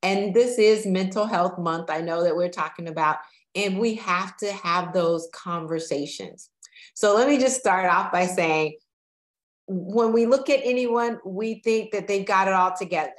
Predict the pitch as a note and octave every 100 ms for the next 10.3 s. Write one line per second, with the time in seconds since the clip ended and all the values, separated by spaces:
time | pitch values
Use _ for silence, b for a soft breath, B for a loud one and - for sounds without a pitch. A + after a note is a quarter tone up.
0 | - F#3+ A3+ - A#3 G#3 - G3+ G3 A3
1 | G3 G3 F#3 F#3 - F3+ F3 F3 F#3 G#3+
2 | G#3+ G#3 G3+ F#3+ G3 F#3+ F#3+ - F#3 F#3+
3 | F#3+ F#3+ F3+ F3+ B B - G3 G3+ -
4 | F3+ F#3 F#3 F3+ F3+ F3+ F3+ F3 F3+ F3+
5 | F3+ F3+ G#3 G3+ F#3+ F#3 F3+ E3 D#3+ D#3+
6 | E3+ - - F#3 F#3 F3+ F#3 F3 D3+ E3+
7 | D#3 D#3 E3+ F3+ F3 F3 E3 D#3+ D#3 F3+
8 | F3+ F3+ F3+ F3 B B _ F#3 A#3 A#3+
9 | G#3 G3 G3 F#3 F#3 F#3+ - G#3 G3 D3+
10 | A#2+ -